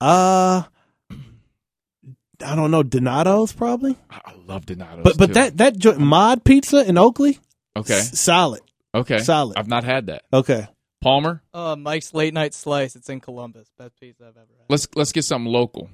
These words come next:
Speaker 2: Give me something
Speaker 3: Local,
Speaker 2: lo-, th-,
Speaker 3: I
Speaker 2: it could be a national chain, but,
Speaker 3: Um,
Speaker 2: but, but here.
Speaker 3: I,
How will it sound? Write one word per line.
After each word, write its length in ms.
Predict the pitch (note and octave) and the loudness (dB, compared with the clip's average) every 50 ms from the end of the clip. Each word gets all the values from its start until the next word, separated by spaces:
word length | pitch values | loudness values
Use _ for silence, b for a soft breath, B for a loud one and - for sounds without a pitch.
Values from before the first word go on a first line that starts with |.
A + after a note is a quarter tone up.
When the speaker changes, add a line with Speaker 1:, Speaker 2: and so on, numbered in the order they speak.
| _ - | _ -12
Speaker 2:
Give 80 | - A2+ | -8 -6
me 40 | B2 | 0
something 220 | F3 F#3+ G3 A#2 A2 | 0 0 0 0 -2
Speaker 3:
Local, 180 | A#2 A#2 - - | -2 -2 -2 -2
Speaker 2:
lo-, 80 | D3+ | 0
th-, 120 | E3+ F3+ G3+ | 0 4 2
Speaker 3:
I 40 | F3+ | 4
Speaker 2:
it 80 | - | 4
could 120 | - B3+ A3 | 2 0 2
be 100 | C4 B3 | 0 0
a 40 | |
national 440 | A3 A3 A3 G#3+ F#3+ - - C#3+ A#2+ | 2 2 0 2 0 -2 -4 -6 -8
chain, 420 | - - B2+ A2+ G#2+ G#2+ G#2+ A2 G2+ | -6 -6 -4 -4 -4 -4 -6 -8 -2
but, 180 | G#2 - - A3 | 0 0 0 2
Speaker 3:
Um, 260 | A3 A3+ A3+ A3+ A3+ B2+ G#2+ G3+ | 0 -2 -2 0 0 -2 -2 -4
Speaker 2:
but, 80 | - F#2 | -6 -4
but 120 | A#2+ B2 | -2 -2
here. 320 | B2 C3+ C#3+ C3 B2 - - _ _ _ _ _ _ _ _ _ _ _ _ _ _ _ _ _ _ _ _ _ - | 0 0 0 0 0 -4 -6 _ _ _ _ _ _ _ _ _ _ _ _ _ _ _ _ _ _ _ _ _ -16
Speaker 3:
I, 120 | F3 F#3 | -16 -16